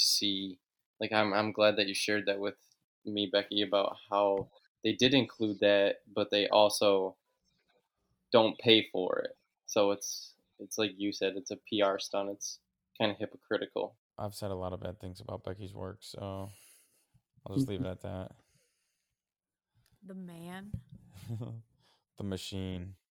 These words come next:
Speaker 1: Yeah.
Speaker 2: I always call it just the machine. You're just part of it.
Speaker 1: Definitely.
Speaker 2: We all are in our own way, but corporate America is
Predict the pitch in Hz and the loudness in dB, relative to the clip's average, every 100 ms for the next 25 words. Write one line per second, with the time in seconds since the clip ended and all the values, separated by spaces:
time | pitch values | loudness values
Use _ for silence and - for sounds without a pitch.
0 | _ _ _ _ _ _ _ - 104 98 | _ _ _ _ _ _ _ -14 -4 0
1 | 98 98 98 98 - - 95 95 - - | 0 0 -2 -4 -6 -6 -6 -6 -8 -12
2 | 95 - 98 92 - 98 92 92 90 92 | -12 -10 -10 -10 -10 -8 -8 -8 -10 -14
3 | _ _ _ _ _ _ _ _ _ _ | _ _ _ _ _ _ _ _ _ _
4 | _ _ _ _ _ _ _ _ _ _ | _ _ _ _ _ _ _ _ _ _
5 | _ - 98 110 - - 58 - 57 - | _ -18 -14 -14 -12 -10 -10 -10 -16 -20
6 | _ _ _ _ _ _ _ _ _ _ | _ _ _ _ _ _ _ _ _ _
7 | _ _ _ _ _ _ _ - 107 - | _ _ _ _ _ _ _ -6 -6 -4
8 | 90 82 64 64 120 _ - 92 85 87 | -6 -6 -6 -10 -14 _ -14 -12 -10 -10
9 | 87 90 98 - 90 87 - _ _ _ | -12 -12 -14 -12 -10 -10 -16 _ _ _
10 | _ _ _ _ _ _ _ _ _ _ | _ _ _ _ _ _ _ _ _ _
11 | - 104 107 95 95 95 - - | -12 -10 -8 -6 -6 -8 -12 -14